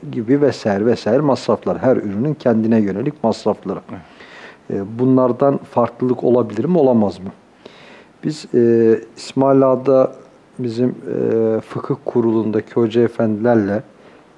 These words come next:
Speaker 1: e, ve alt komisyon ve üst komisyon da olmak suretiyle bu konuyu bir ara masaya yatırmıştık.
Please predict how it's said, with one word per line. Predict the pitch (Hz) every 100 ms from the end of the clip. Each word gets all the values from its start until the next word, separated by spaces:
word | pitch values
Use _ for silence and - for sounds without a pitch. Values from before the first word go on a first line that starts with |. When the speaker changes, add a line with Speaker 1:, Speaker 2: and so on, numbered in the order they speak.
| -
Speaker 1:
e, | - 107 104
ve | 117
alt | - 123 113
komisyon | - 107 98 - 113 107
ve | 120
üst | -
komisyon | - 110 107 - 131 117
da |
olmak | 107 101 104 -
suretiyle | - 101 - - 143
bu |
konuyu | 139 - 123 131
bir | 135
ara | 120 123
masaya | 123 - 123 120
yatırmıştık. | 113 - 110 101 -